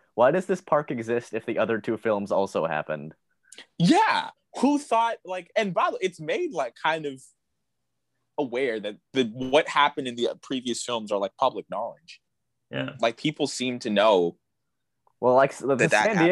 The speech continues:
Speaker 1: Diego thing was definitely public knowledge.
Speaker 2: For sure. Like, there's no way you can't, like, so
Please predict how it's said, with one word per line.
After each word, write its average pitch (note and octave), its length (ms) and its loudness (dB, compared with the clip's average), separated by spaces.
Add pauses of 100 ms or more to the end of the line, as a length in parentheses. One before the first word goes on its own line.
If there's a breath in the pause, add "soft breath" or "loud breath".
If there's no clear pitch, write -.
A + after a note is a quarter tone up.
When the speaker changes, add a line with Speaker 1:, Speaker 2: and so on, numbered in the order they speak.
Speaker 1:
Diego E3+ 120 4
thing C#3+ 220 0
was A2 160 -4
definitely B2+ 600 2
public G#2 420 -2
knowledge. F#2 500 -4
Speaker 2:
For G3 220 6
sure. C3+ 420 4
Like, B2+ 180 4
there's D3+ 200 4
no C#3+ 180 8
way C#3 140 4
you B2+ 200 0
can't, B2+ 520 -8
like, C#3 180 2
so E3 480 4